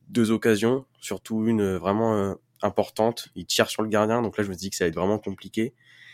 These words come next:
C'était l'occasion ou, ou jamais de marquer.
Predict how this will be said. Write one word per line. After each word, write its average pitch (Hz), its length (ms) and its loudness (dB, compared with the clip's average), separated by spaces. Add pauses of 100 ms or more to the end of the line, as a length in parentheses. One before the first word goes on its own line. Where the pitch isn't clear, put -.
(260)
C'était - 160 -2
l'occasion 101 400 2
ou, 101 420 0
ou 98 100 -6
jamais 101 260 2
de 104 60 2
marquer. 101 460 0